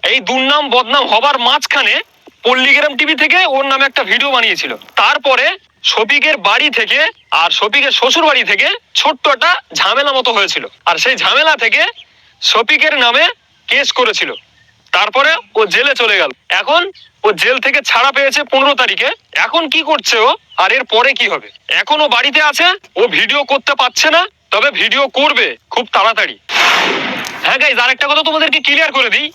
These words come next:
এই ভিডিওটা তো রুবেলের বিরুদ্ধে আনার দরকার ছিল আমার, কারণ আমি আগের ভিডিওটাই বলেছিলাম যে রুবেলের মুখোশটা আমি ফাঁস করে দেবো। কিন্তু ভাই এই ভিডিওটা আমি রুবেলের বিরুদ্ধে কেন নিয়ে আসিনি, তার কারণ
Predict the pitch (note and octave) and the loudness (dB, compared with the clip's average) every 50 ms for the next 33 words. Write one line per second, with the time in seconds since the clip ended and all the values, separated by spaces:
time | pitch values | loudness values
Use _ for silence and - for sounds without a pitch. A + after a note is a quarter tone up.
0 | - _ - - F#3 A3+ C#4+ C4+ D4 D4 D4+ D4 C4+ A#3+ D#4+ E4 D#4 C4+ B3+ C#4 | -16 _ -8 -4 -2 -2 0 0 0 0 0 0 0 0 0 2 2 2 0 0
1 | D4 D#4 D#4 G#3 A3+ C4 D4+ E4 D4 C4+ D#4 D#4+ C#4 C#4 D4+ C4 A3 C4+ C4 B3 | 0 0 0 0 0 0 0 -2 -2 -2 0 0 0 0 -2 -2 0 -2 0 0
2 | C4+ C4 - - B3 A3 F#3 D3+ C3+ C3+ - - - - - G3 A3+ B3+ C#4 C#4+ | 0 -2 -2 -2 0 0 -2 -2 -4 -8 -10 -14 -12 -6 -4 -2 0 0 0 0
3 | C#4 B3+ B3+ C4+ C4+ B3+ C#4+ D4 C#4+ D4 D4 A#3 C#4 D#4 D#4+ C#4+ - A#3 A3+ B3+ | 0 0 2 0 0 0 -2 0 0 -2 -2 0 0 0 0 0 0 -2 0 -2
4 | D4 D#4 - _ _ _ - - B3 A3 A3+ A#3+ B3 C#4 C#4 C4+ B3 A#3+ C4+ B3+ | -2 -4 -10 _ _ _ -2 -2 0 0 0 0 0 0 0 0 -2 -2 -2 -2
5 | D4 C#4+ - D4 C4+ C4+ C4 - - B3 A3+ - B3+ A#3 G3+ - D#3 A#2+ A2 - | -2 -2 0 0 -2 -2 -2 0 -2 -2 0 0 0 0 0 0 -4 -6 -8 -18
6 | _ - - - - _ - B3+ D#4 D#4 D#4+ B3+ G#3+ G3 B3+ E4+ G4+ _ - A3 | _ -20 -20 -20 -20 _ -4 -4 -2 -2 0 0 0 0 0 -4 -6 _ -4 -2
7 | A#3+ C#4+ D4 B3+ D#4 D4+ C#4+ C4 C4 C4 D#4 C#4 B3 B3 B3 C4+ C#4+ C#4 A3+ C4+ | -2 -2 0 -2 0 -2 0 0 0 0 0 0 0 0 -2 0 -2 -2 0 -2
8 | C4 C4+ A#3 C#4 - - B3+ C4 C#4 C4+ B3+ A#3+ G#3+ - - C#3 - _ _ _ | -4 -2 -2 -4 -2 -2 -2 -2 0 0 0 0 -2 -2 -4 -10 -12 _ _ _
9 | _ - F3+ F#3 - G#3+ A3+ C#4 C#4+ | _ -4 -4 -2 0 0 0 0 0